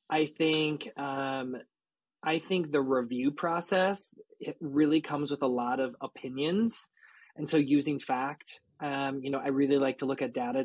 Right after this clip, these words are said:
to say, um, what are the trends we're seeing to inform that, to get some of the personal, emotional piece out of it when we, when we decide if content works or not. I think being flexible, uh, is really important. And I think we have to test and learn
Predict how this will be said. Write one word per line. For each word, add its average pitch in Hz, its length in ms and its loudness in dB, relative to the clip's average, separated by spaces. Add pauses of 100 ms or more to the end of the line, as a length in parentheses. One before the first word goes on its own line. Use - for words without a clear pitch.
to 135 80 -4
say, 127 580 0 (460)
um, 135 120 -2
what 131 120 2
are 127 60 -2
the 123 80 -2
trends 135 460 -2
we're 151 100 4
seeing 156 440 0
to 147 120 -2
inform 131 560 -2
that, 160 300 -2
to 139 100 -2
get 127 220 -2
some 139 120 -2
of 127 60 -2
the 123 60 0
personal, 131 500 -2
emotional 123 460 -2
piece 120 240 -2
out 113 180 -6
of 127 80 0
it 131 160 2
when 123 100 -16
we, 120 120 -8 (140)
when 127 180 -2
we 120 80 -4
decide 120 340 0
if 120 100 -10
content 117 380 -6
works 110 240 -6
or 123 60 -4
not. 131 320 2 (680)
I 165 120 2
think 165 260 0
being 156 220 4
flexible, 175 920 0 (380)
uh, 131 680 2
is 135 240 -2
really 143 220 4
important. 156 320 -2
And 139 80 -6
I 139 60 -4
think 151 200 0
we 156 80 0
have 147 120 -4
to 127 80 -10
test - 300 -4
and 131 100 -2
learn 123 300 -4